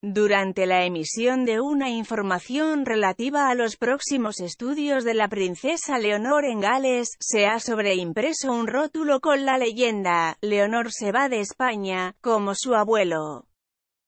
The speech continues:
Una grave irresponsabilidad que no puede empañar el compromiso inquebrantable de R T V E con la defensa de los valores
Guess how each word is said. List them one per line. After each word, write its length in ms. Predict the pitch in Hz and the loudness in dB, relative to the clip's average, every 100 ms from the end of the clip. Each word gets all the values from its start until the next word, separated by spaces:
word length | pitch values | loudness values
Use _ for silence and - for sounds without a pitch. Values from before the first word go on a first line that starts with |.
| _ | _
Una 400 | 196 240 269 254 | -4 0 2 2
grave 400 | 220 220 302 302 | 2 2 2 2
irresponsabilidad 1300 | 277 262 240 226 - 226 208 226 202 190 175 214 311 285 | 2 0 0 -2 -2 -4 -2 -2 -2 0 0 0 0 -2
que 140 | 220 | -2
no 160 | 226 277 | -2 -2
puede 420 | 262 277 277 247 | 0 0 2 0
empañar 500 | 220 202 180 190 285 | 0 0 0 0 0
el 140 | 285 254 | 0 0
compromiso 840 | 208 190 196 185 220 320 285 254 | -2 0 0 0 0 -2 2 2
inquebrantable 1000 | 240 220 220 196 170 170 262 302 302 277 | 2 0 -2 0 -2 -2 0 0 0 0
de 240 | 214 214 | 2 2
R 280 | 302 302 269 | 2 2 2
T 220 | 269 269 | 2 2
V 380 | 277 262 202 190 | 2 2 2 2
E 40 | 220 | 2
con 180 | 254 240 | 0 0
la 120 | 214 | -2
defensa 500 | 220 294 330 320 311 | -4 -2 -4 -2 -2
de 140 | 277 | 0
los 180 | 247 233 | 0 2
valores 420 | 226 202 269 311 | 2 2 2 0